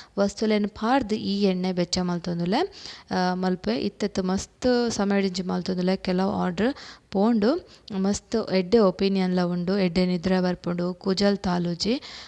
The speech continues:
ಆ, ಬೊಕ ಪಿತ್ತದ ಸಮಸ್ಯೆ ಇತ್ತನ್ಲ ಕಮ್ಮಿ ಆಪುಂಡು, ಡ್ಯಾಂಡ್ರಫ್ ಆಪುಜಿ, ಕುಜಲ ಗ್ರೋತ್ ಆಪುಂಡು, ಆ, ತುಲೆ ನಿದ್ರೆ ಅಂತೂ ಬಾರಿ ಶೋಕು ಬರ್ಪುಂಡು. ನಿದ್ರೆದ ಸಮಸ್ಯೆ ಇತ್ತನಗಲೆಗ್ಲ ಒಂದು ಎಡ್ಡೆ ಹೇರ್ ಆಯಿಲ್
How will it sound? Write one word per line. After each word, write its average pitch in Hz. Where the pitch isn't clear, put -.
ಆ, 180
ಬೊಕ 185
ಪಿತ್ತದ 247
ಸಮಸ್ಯೆ 208
ಇತ್ತನ್ಲ 180
ಕಮ್ಮಿ 196
ಆಪುಂಡು, 196
ಡ್ಯಾಂಡ್ರಫ್ 190
ಆಪುಜಿ, 180
ಕುಜಲ 190
ಗ್ರೋತ್ 196
ಆಪುಂಡು, 180
ಆ, -
ತುಲೆ 226
ನಿದ್ರೆ 208
ಅಂತೂ 208
ಬಾರಿ 175
ಶೋಕು 175
ಬರ್ಪುಂಡು. 180
ನಿದ್ರೆದ 185
ಸಮಸ್ಯೆ 214
ಇತ್ತನಗಲೆಗ್ಲ 196
ಒಂದು 190
ಎಡ್ಡೆ 208
ಹೇರ್ 190
ಆಯಿಲ್ 180